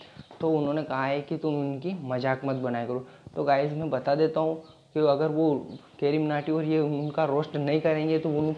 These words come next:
famous नहीं हो सकते हैं। उनको famous किसने कराया है? यूट्यूबरों ने। तो YouTuber ही famous करा रहे हैं उनको, तो ही वो famous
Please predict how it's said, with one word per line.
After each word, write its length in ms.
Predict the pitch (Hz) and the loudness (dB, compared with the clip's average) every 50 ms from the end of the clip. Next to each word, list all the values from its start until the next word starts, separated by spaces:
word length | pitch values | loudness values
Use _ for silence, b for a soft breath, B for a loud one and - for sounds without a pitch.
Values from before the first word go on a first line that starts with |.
| - - | -4 -4
famous 320 | 131 127 139 156 165 - 170 | -4 -2 -2 -2 -2 0 2
नहीं 100 | 170 156 | 2 2
हो 100 | 135 120 | 2 2
सकते 320 | - - 110 - - 143 | -2 -6 -14 -14 -10 -8
हैं। 160 | 127 120 120 B B B B B B - | -6 -6 -6 B B B B B B -6
उनको 220 | 131 143 147 165 165 | -4 0 2 2 0
famous 380 | 165 - 143 127 139 151 156 151 | 0 0 -2 0 0 -2 -2 -4
किसने 280 | - 139 - - 160 156 | -6 -6 -6 -4 -6 -4
कराया 300 | - 151 143 143 151 160 | 0 2 2 2 2 2
है? 140 | 170 147 139 | 0 -2 -2
यूट्यूबरों 460 | 139 131 131 131 127 127 127 123 120 | -2 0 0 0 0 2 0 0 0
ने। 140 | 120 117 117 B B B B B B - | 0 -4 -6 B B B B B B -6
तो 60 | 143 | -4
YouTuber 460 | 135 131 135 139 135 156 156 156 160 | -4 -2 -2 -2 -2 -2 -2 0 0
ही 140 | 165 170 175 165 | 2 2 0 0
famous 460 | 175 - 139 127 131 143 147 - - - | -2 -4 -4 -4 -2 -4 -4 -6 -4 -2
करा 300 | 127 127 131 139 147 143 143 | -2 0 0 0 -2 -2 -4
रहे 140 | 147 139 147 | -2 0 0
हैं 80 | 143 147 | 0 0
उनको, 400 | 143 143 143 135 135 156 156 156 B B B B B B B _ - | -2 -4 -6 -4 -4 -6 -6 -6 B B B B B B B _ -4
तो 80 | 147 | -4
ही 60 | 143 147 | -2 0
वो 140 | 147 156 | 0 -2
famous 360 | 151 156 143 123 127 147 147 | -2 -2 -2 -4 -4 -4 -6